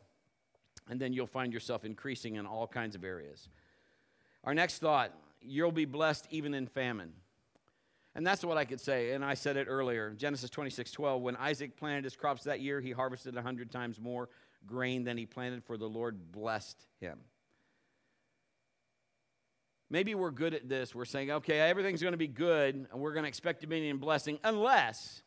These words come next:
something like covid happens again, or unless," can't be that way. Because then, I, you know, we talked about before, what's your source? So if something else is your source,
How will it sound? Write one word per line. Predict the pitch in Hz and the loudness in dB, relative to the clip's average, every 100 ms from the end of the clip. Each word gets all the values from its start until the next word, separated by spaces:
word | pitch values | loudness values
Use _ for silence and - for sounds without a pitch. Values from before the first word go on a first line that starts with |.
| _ _ _ _ _ _ _ _ _ _ _ _ _ _ | _ _ _ _ _ _ _ _ _ _ _ _ _ _
something | - 147 139 135 | -6 -4 -2 -4
like | 117 | -4
covid | - 143 127 | -2 0 0
happens | 107 110 107 98 | 2 0 0 -10
again, | 95 101 104 110 | -6 -4 -4 -4
or | 107 117 117 | -4 -4 -2
unless," | 117 120 123 120 113 - - - _ _ _ _ _ _ | -4 -2 2 2 0 -4 -16 -20 _ _ _ _ _ _
can't | 156 147 | -8 -4
be | 131 143 | -4 -2
that | 107 78 | -2 -4
way. | 73 - _ _ _ _ _ _ | -12 -16 _ _ _ _ _ _
Because | - 135 123 | -6 -4 -2
then, | 170 | 0
I, | 170 123 | 0 -2
you | 151 | -2
know, | 143 | -2
we | 135 131 | -2 0
talked | 156 135 | 0 0
about | 143 139 110 | 0 -2 -2
before, | 123 - 156 120 104 113 _ _ _ _ | -8 -6 -4 -2 -4 -8 _ _ _ _
what's | 123 120 | -6 -6
your | 110 | -10
source? | - 127 92 76 - - _ _ _ _ _ _ _ _ _ _ _ _ _ _ _ | -8 -6 -6 -10 -18 -20 _ _ _ _ _ _ _ _ _ _ _ _ _ _ _
So | - 151 135 | -4 -2 -2
if | 123 | 0
something | 170 170 151 | -2 0 -2
else | 143 151 | 0 -2
is | 143 113 | -4 -6
your | 117 | -10
source, | - 202 151 107 107 - | -8 -4 -2 -4 -8 -16